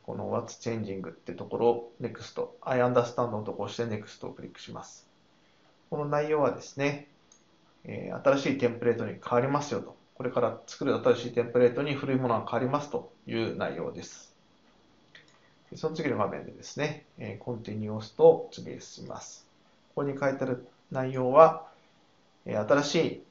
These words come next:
設定数と今までの、えー、出荷設定には戻すことはできませんというふうになってます。で、えー、このように、えー、アメリカと、アメリカの、この黄色いとこ押すとね、アメリカのどこに発送するのかを選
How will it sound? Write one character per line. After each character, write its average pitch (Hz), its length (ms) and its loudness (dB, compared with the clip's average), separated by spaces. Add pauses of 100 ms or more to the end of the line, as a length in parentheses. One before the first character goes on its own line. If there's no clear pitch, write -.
設 - 220 -6
定 123 160 2
数 110 140 -8
と 104 120 -6
今 123 200 4
ま 160 80 12
で 131 140 6
の、 87 200 -4 (160)
え 110 160 -4
ー、 107 40 -6
出 - 200 -12
荷 - 80 0
設 135 160 -4
定 110 220 -4
に 107 140 0
は 127 80 8
戻 117 260 0
す - 80 -6
こ - 100 -4
と - 100 -2
は 80 100 0
で - 100 -8
き 113 80 -6
ま 120 100 2
せ 127 120 -6
ん 98 80 -6
と - 140 -16 (280)
い 135 80 -8
う 139 60 -4
ふ 135 120 -6
う 110 40 -4
に 87 60 -8
な 90 60 -10
っ - 40 -14
て - 100 -16
ま - 160 -12
す。 - 260 -20 (1600)
で、 - 300 0 (340)
え - 480 -10
ー、 - 100 -20
こ - 140 -10
の 120 100 2
よ 117 280 2
う - 20 -8
に、 135 300 -6 (160)
え 98 340 -6
ー、 - 20 -2
ア 117 40 0
メ 113 180 -4
リ 107 140 -8
カ 104 160 0
と、 - 500 6 (1400)
ア 120 60 -10
メ 110 120 -8
リ 104 140 -10
カ 107 100 -6
の、 127 280 -4 (500)
こ - 100 -16
の 104 100 -14
黄 127 120 -8
色 123 100 2
い 117 40 -2
と 107 80 -8
こ - 80 -6
押 95 100 -8
す - 60 -14
と - 60 -10
ね、 131 260 -8
ア - 40 -12
メ 117 140 -4
リ 110 80 -6
カ 107 100 -8
の 104 140 -6
ど 117 80 -2
こ 123 140 0
に 110 80 -4
発 98 220 -8
送 107 120 -8
す - 140 -12
る 104 80 -8
の 101 140 -8
か - 160 -4
を 98 120 -2
選 90 100 -4